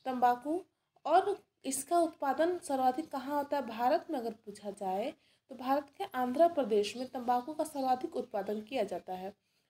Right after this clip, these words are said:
विश्व स्तर पर अगर पूछा जाए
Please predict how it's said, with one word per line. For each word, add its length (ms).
विश्व 480
स्तर 260
पर 140
अगर 240
पूछा 400
जाए 460